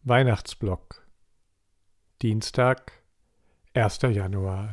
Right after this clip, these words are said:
zweitausendneunzehn. Ich wünsche dir ein gesegnetes neues Jahr. Wir beginnen wie immer mit dem Text.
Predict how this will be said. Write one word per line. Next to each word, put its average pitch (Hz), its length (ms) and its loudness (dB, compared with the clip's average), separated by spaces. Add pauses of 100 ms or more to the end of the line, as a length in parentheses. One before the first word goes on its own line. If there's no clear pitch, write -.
zweitausendneunzehn. 95 1120 -6 (1600)
Ich - 160 -6
wünsche 92 320 -4
dir 120 320 -4 (840)
ein 110 160 4
gesegnetes 101 800 -2
neues 104 360 0
Jahr. 85 280 0 (2500)
Wir 92 100 -16
beginnen 98 480 0
wie 101 80 0
immer 120 400 -2 (1300)
mit 131 120 0
dem 170 140 2
Text. - 840 -6